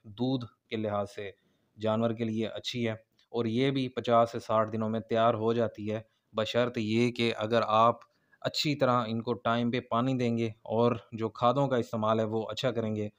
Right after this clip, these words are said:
और आपने ये काश्त करने से पहले ज़मीन की तैयारी जो है वो अच्छी तरह की है, गहरा हल चलाया हुआ है, तो उसका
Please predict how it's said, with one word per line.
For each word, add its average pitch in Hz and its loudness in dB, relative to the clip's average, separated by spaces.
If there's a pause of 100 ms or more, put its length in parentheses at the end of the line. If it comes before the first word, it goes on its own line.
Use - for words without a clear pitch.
(260)
और 117 4
आपने 123 4
ये 120 0
काश्त 120 0
करने 113 0
से 113 -4
पहले 110 -2
ज़मीन 110 0
की 123 -4
तैयारी 110 0
जो 110 -2
है 107 2
वो 110 0
अच्छी 113 -6
तरह 107 -4
की 98 -14
है, 98 -10
गहरा 117 2
हल 120 0
चलाया 120 2
हुआ 123 2
है, 117 0 (420)
तो 120 -6
उसका 143 4